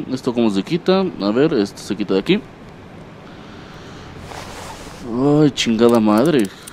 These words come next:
No saben la exageración de hueva que da esto.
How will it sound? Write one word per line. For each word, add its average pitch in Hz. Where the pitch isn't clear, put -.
No 131
saben 143
la 127
exageración 123
de 165
hueva 131
que 123
da 113
esto. 160